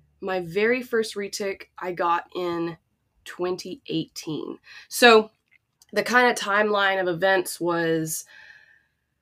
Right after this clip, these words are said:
had this ball python collection, thought it was really cool. I go to my first reptile show,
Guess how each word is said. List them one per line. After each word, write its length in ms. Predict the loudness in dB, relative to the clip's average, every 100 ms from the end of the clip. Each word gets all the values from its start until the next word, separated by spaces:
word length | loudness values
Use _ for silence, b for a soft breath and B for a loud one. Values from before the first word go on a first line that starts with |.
| _ _ _ _ _
had 280 | 4 4 6
this 140 | 2
ball 240 | 2 0 2
python 460 | 2 2 2 -4
collection, 760 | -4 -2 -2 -4 -4 -2 -2 -6 _ _ _ _ _ _
thought 200 | 4 6
it 60 | 6
was 160 | 4 4
really 260 | 4 4
cool. 640 | 2 0 2 4 2 -2 _ -12
I 60 |
go 240 | 0 6 8
to 80 | 8
my 120 | 4
first 340 | 2 0 0
reptile 420 | -4 -4 -6 -6
show, 540 | -6 -4 -2 -2 -2